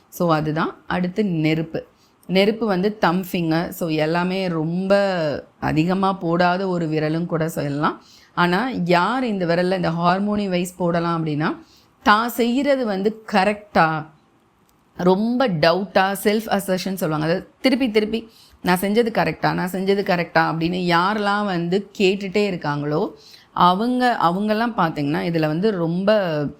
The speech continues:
நெருப்பு வந்து அவங்க உடம்புல இருக்காது, நெருப்பு சக்தி அவங்க வந்து கம்மியா இருக்கும்.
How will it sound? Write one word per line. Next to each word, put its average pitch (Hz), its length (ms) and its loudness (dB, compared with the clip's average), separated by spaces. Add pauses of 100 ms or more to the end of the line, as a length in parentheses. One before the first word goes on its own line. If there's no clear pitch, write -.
(280)
நெருப்பு 214 480 2
வந்து 185 200 0
அவங்க 180 300 0
உடம்புல 170 340 0
இருக்காது, 156 500 -2
நெருப்பு 170 360 -4
சக்தி - 340 -6
அவங்க 165 180 0
வந்து 185 220 -2
கம்மியா 180 500 0
இருக்கும். 151 280 -6